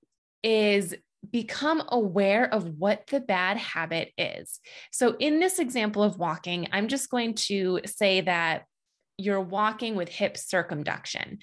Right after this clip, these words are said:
meaning you're taking some steps forward, but you're, you're not bending your knee enough and your leg is swinging out to the side. So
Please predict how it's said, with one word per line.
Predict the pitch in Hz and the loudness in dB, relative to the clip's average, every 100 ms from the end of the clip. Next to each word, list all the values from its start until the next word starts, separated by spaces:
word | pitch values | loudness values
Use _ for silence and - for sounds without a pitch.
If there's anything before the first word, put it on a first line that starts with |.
| - - - | -16 -18 -4
meaning | 214 202 196 | 0 2 2
you're | 180 | 0
taking | 180 247 247 254 | -2 -4 -2 -2
some | 254 226 | -2 -4
steps | 214 220 - | -2 -4 -4
forward, | - 196 190 190 190 | -4 0 4 2 2
but | 160 | 0
you're, | 190 | 0
you're | 185 - | -2 -2
not | 196 214 - | 0 0 0
bending | 226 226 226 | -2 0 0
your | 202 | 0
knee | 175 170 180 | 0 -2 -2
enough | 202 214 214 | 0 0 -2
and | 196 | -2
your | 185 165 - _ _ _ 185 | -2 -2 -8 _ _ _ -2
leg | 196 202 - | 2 2 0
is | 180 175 | -4 -6
swinging | - 190 175 170 - | -6 -4 -4 -4 -6
out | 185 190 - | -4 -4 -6
to | 208 | -6
the | 175 | -6
side. | - - - - - _ - - - - | -6 -6 -6 -10 -18 _ -20 -18 -18 -14
So | - - 214 208 | -4 4 6 6